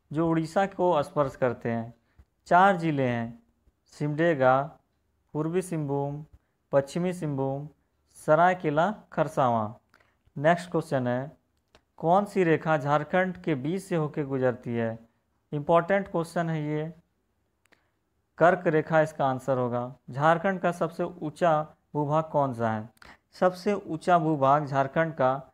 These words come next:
पाट क्षेत्र है, जो कि पारसनाथ पहाड़ी को छोड़ करके हैं, क्योंकि पारसनाथ की पहाड़ी की हाइट है तेरह सौ पैंसठ मीटर,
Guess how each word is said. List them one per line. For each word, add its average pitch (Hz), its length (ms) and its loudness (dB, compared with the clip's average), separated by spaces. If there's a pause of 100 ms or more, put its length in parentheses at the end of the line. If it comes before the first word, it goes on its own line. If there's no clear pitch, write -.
(340)
पाट 175 280 4
क्षेत्र 143 440 -2
है, 117 240 0 (840)
जो 151 120 -2
कि 190 140 -4
पारसनाथ 175 720 2
पहाड़ी 156 320 0
को 170 120 -4
छोड़ 160 340 -2
करके 143 360 -2
हैं, 135 200 -6
क्योंकि 156 320 -6
पारसनाथ 160 680 0
की 160 100 -6
पहाड़ी 139 380 -2
की 147 220 -10
हाइट 135 340 -6
है 135 100 -4
तेरह 135 300 -4
सौ 143 180 -8
पैंसठ 135 440 -8
मीटर, 113 400 -8